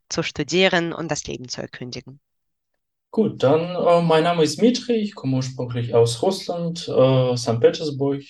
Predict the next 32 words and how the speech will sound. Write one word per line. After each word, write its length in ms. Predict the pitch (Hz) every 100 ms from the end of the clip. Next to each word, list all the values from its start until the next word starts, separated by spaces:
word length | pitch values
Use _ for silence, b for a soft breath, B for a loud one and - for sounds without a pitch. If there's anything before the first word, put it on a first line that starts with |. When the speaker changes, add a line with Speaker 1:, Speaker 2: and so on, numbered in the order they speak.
| - -
Speaker 2:
Äh, 480 | - 113 113 110 110 117 _ -
meine 280 | 123 127
Reise 300 | 135 156 147
nach 200 | 131 123
Deutschland 480 | - 139 147 147 139
begann 280 | 120 110 117
mit 180 | 110 -
einem 400 | 110 107 104 - B B B B B B -
Austauschsemester 1040 | 139 135 - 135 127 123 123 123 - 120
im 100 | 117
Bereich 380 | 117 113 110 113
Sozialökonomie 880 | - 104 120 143 151 147 135 127 127
an 80 | 120
der 80 | 107
Uni 200 | 107 104
Hamburg 440 | 165 170 180 175
unter 280 | 123 117 107
Leitung 500 | 107 107 110 107 104
von 300 | - 101 101
Elena. 580 | 104 113 151 165 165 170 B B B B B B _
Und 480 | - 131 127 123 123 -
zurzeit 420 | 151 147 180 185
studiere 460 | - 131 123 131 127
ich, 280 | 123 120 -
äh, 320 | 127 120 127
Informatik 560 | 120 113 131 156 156
an 160 | 139 139
Uni 240 | 131 131
Hamburg 560 | 123 123 120 113 113 -
und 340 | 131 139 135
bin 280 | - 131 127
auch 200 | 135 156